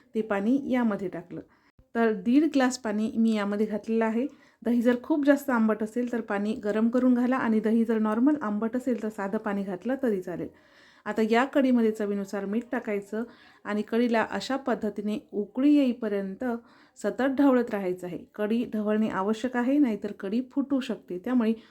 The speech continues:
उकळी येईपर्यंत कढीला सतत अशा पद्धतीने ढवळत राहायचं आहे. तर तुम्ही इथे बघू शकता, अशा पद्धतीने सतत ढवळत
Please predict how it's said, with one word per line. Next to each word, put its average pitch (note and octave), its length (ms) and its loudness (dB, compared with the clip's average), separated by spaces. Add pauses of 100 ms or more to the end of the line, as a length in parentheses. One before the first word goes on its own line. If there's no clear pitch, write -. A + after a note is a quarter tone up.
(200)
उकळी B3 320 2
येईपर्यंत G#3+ 480 0 (120)
कढीला G#3 320 0
सतत G#3+ 360 -8
अशा G3+ 200 -8
पद्धतीने G3+ 540 -4
ढवळत A#3+ 380 2
राहायचं F3+ 340 -8
आहे. - 300 -14 (840)
तर G#3+ 120 -2
तुम्ही A3 280 -2
इथे A3 140 0
बघू A3 240 0
शकता, C4+ 340 -4
अशा G3+ 300 -4
पद्धतीने A3 580 -4
सतत G#3 280 -6
ढवळत A#3+ 400 2